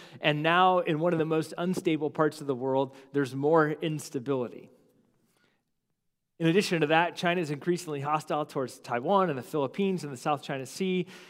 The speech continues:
You know, Hamas has just attacked Israel. And, and so right now is a time where the church goes like, "What is going on? Does this mean something?"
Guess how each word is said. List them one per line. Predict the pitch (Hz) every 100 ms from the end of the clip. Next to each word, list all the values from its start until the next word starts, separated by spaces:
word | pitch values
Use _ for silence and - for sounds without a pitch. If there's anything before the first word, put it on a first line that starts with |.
| - - _ -
You | 143 156
know, | 156 156
Hamas | 147 190 214 185 185
has | 170 147
just | 180 -
attacked | 156 180 175 175
Israel. | 170 156 170 170 165
And, | 170 180
and | 185 180
so | - 185 170 -
right | 151 202 220
now | 202 208 208 175
is | 170 175 160
a |
time | 156 - 180 185
where | 160
the |
church | 151 190 185
goes | 165 147
like, | 156 151
"What | 185 240 254
is | 233
going | 180 233 226 202
on? | 202 202 175 147
Does | 165 156
this | 220 180
mean | 180 214 254 254 233
something?" | 175 - 151 135 - 127